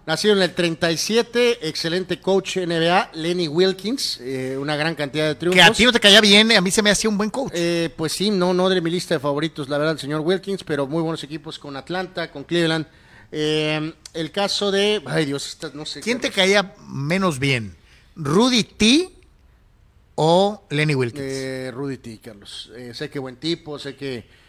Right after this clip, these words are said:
Speaker 1: eh, fue, recibió aquella brutal agresión en los setentas, que casi lo matan, por cierto, con un golpe así, pues, este,
Speaker 2: Sí, sí, sí, sí.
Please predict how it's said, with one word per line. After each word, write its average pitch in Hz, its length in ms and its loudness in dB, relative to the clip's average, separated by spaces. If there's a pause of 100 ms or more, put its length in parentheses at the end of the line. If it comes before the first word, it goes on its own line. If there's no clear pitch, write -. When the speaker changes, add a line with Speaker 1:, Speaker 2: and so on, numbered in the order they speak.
(160)
Speaker 1:
eh, 120 260 -8
fue, 147 120 -8
recibió 139 320 -6
aquella 147 260 -6
brutal 139 320 -6
agresión 143 420 -8
en 147 60 -8
los 131 120 -10
setentas, 151 760 -8 (280)
que 123 120 -14
casi 147 200 -4
lo 143 100 0
matan, 147 400 -8
por 117 120 -18
cierto, 139 300 -12
con 131 100 -8
un 139 120 -6
golpe 139 320 -6
así, 135 240 -8
pues, 131 280 -18
este, 117 480 -18
Speaker 2:
Sí, 170 80 -10
sí, 139 160 -10
sí, 127 140 -12
sí. 151 120 -14